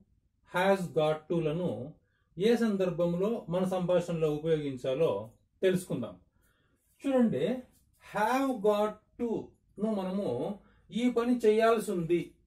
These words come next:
అని వివరించేటువంటి సందర్భంలో ఈ have got to ను మనము ఉపయోగిస్తాం అన్నమాట. ఇప్పుడు మీ పేరెంట్స్ చెన్నై వెళ్ళారు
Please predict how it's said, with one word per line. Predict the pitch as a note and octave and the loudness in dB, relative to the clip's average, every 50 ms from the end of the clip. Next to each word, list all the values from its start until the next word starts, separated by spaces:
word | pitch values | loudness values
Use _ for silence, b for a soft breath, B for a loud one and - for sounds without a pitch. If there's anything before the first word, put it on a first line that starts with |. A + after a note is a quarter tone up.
| _ _ _ _ _ _ - | _ _ _ _ _ _ -2
అని | G#3 A3 B3 B3 | 0 2 2 2
వివరించేటువంటి | G#3 G3 G3 G3+ A3 A#3 A#3 A3+ A3 - A3 G#3+ G3+ G3 G3 F#3 F#3 - F#3 F#3 F#3 F3+ - | 2 2 2 2 2 2 2 -4 -4 2 2 2 2 2 0 -2 -4 -8 -8 -6 -6 -8 -6
సందర్భంలో | - F3 F3 F3+ G3 F#3 F3+ F3+ F3 E3+ F3+ G3 F3+ B2+ A#2 B2+ E3+ F3 - b b b b b _ _ _ _ _ _ _ _ _ _ _ _ D3 | -6 -4 0 0 0 0 0 -2 -2 0 0 2 2 2 2 0 -2 -4 -8 b b b b b _ _ _ _ _ _ _ _ _ _ _ _ -10
ఈ | C#3+ G3+ A3+ A3+ F#3 F#3 - F3+ | -6 -4 -4 -4 -4 -6 -6 -4
have | F#3 G3+ A3 A3+ A#3 G#3 | 0 2 4 4 4 4
got | G#3+ G#3 G3+ F#3+ F#3+ - G3 | 4 2 2 0 -4 -6 -6
to | F#3+ F3+ | -4 -4
ను | F3 | -4
మనము | E3 D#3+ E3 F3 G#3 G#3+ | -4 -4 -4 -4 -4 -2
ఉపయోగిస్తాం | F3+ B2+ C#3 D3 E3 F3 F3+ G3+ G3 F3 E3 D3 - - E3 C#3+ B2 | -2 -4 -4 -4 -4 -2 0 2 2 2 0 -2 -6 -6 -8 -6 -6
అన్నమాట. | A2+ A2 G#2+ G2 - - - - _ _ _ _ _ _ _ _ - | -8 -10 -12 -14 -16 -18 -20 -20 _ _ _ _ _ _ _ _ -14
ఇప్పుడు | G#3 F#3+ A3+ A#3 | -8 -4 -2 -2
మీ | A3+ A3 A3 G#3+ | 0 0 -2 -4
పేరెంట్స్ | G3+ - F#3+ F#3+ G3+ G#3+ A3+ A3+ G#3+ G3+ F#3 - | -4 -2 2 4 4 4 4 2 -2 -4 -4 -4
చెన్నై | E3+ G#3 A#3 A#3+ A#3 G#3 G3 G3 G3+ G#3 G#3 | -4 -4 -4 -4 -4 -4 -2 0 0 0 0
వెళ్ళారు | F#3+ F3 E3 D#3+ D#3+ - - - D3+ E3 G#3+ B3+ - _ | 2 2 2 2 0 -2 -2 -2 -4 -4 -4 -6 -12 _